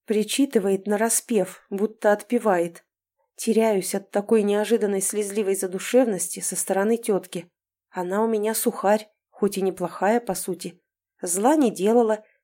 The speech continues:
но и добра от нее ждать не приходилось. Что бы ни случилось, будет на дядиной стороне.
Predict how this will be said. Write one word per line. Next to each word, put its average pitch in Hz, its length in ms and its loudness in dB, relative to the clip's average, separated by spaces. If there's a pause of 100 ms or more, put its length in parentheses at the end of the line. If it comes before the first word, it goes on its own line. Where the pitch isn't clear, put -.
(120)
но 339 120 2
и 330 100 8
добра 277 440 6
от - 100 -6
нее 185 220 0
ждать 180 320 -2
не 180 100 -4
приходилось. 180 720 -2 (440)
Что 285 500 2
бы 285 100 2
ни 285 120 4
случилось, 208 840 -2
будет 226 440 -2
на 190 140 -2
дядиной 175 420 -2
стороне. 170 600 -4